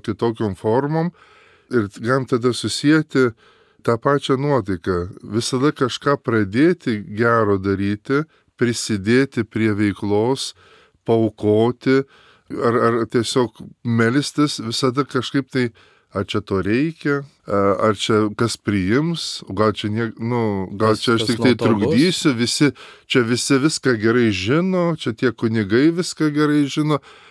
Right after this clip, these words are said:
Speaker 1: Ir mes kaip jėzuitai, būdami jau ir, ir kunigais, vienuoliais, mes gerai suprantam, kad jeigu mes nedarysim,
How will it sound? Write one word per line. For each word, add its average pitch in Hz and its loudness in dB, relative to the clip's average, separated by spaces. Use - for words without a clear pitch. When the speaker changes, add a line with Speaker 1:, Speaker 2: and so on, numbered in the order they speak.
Speaker 1:
Ir 117 2
mes 143 0
kaip 120 -2
jėzuitai, 135 2
būdami 117 0
jau 120 4
ir, 113 4
ir 110 2
kunigais, 113 0
vienuoliais, 123 -2
mes 120 -2
gerai 123 2
suprantam, 135 -4
kad 113 0
jeigu 131 0
mes 139 0
nedarysim, 104 -4